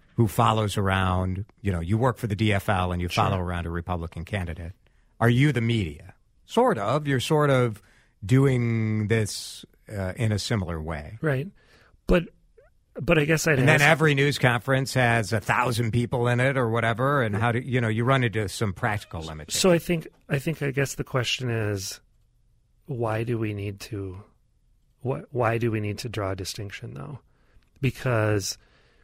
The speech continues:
Speaker 1: Hmm.
Speaker 2: I, I think at, uh, something that you've seen a lot of, and we can argue about whether it's good or bad, but you've seen this huge break, breaking up of,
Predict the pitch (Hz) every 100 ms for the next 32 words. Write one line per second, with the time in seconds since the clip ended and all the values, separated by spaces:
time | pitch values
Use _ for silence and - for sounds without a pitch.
0 | _ _ - 90 82 - 202 - 135 -
1 | 139 - - _ 123 123 - _ _ _
2 | 247 214 - 175 - 170 156 131 127 120
3 | 101 - 131 117 110 107 98 - _ _
4 | _ 123 104 104 151 123 101 101 104 -
5 | 123 110 104 101 98 - 123 - 107 101
6 | 110 101 107 98 92 92 107 95 98 123
7 | 104 95 - - - 180 123 107 - 131
8 | 120 107 95 - - - - 160 147 127
9 | 107 - _ _ _ _ _ _ _ _
10 | 359 139 131 120 - - _ _ _ 143
11 | 131 123 123 113 113 104 95 -